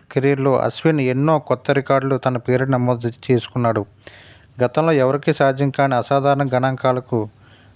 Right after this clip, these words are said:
అతను అడ్రస్గా మారాడు. కొన్ని అంకెలు చూస్తే జట్టులో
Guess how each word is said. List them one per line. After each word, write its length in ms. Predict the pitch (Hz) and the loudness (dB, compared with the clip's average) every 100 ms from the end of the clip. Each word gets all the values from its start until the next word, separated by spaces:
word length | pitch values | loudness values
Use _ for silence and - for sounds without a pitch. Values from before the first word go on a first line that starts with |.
| - 127 | -6 -4
అతను 420 | 123 135 127 - - | 0 0 -2 -4 -6
అడ్రస్గా 440 | 120 120 143 139 143 | -6 0 0 0 0
మారాడు. 440 | 127 120 117 104 - _ _ _ _ _ - _ _ | 2 2 0 -4 -12 _ _ _ _ _ -20 _ _
కొన్ని 260 | - 139 131 | -2 2 2
అంకెలు 280 | 131 131 156 | 0 0 2
చూస్తే 560 | 147 139 - 143 117 - _ - 135 | 4 2 0 -2 -2 -10 _ -12 -6
జట్టులో 640 | 117 123 - 151 147 127 | 0 0 2 2 2 0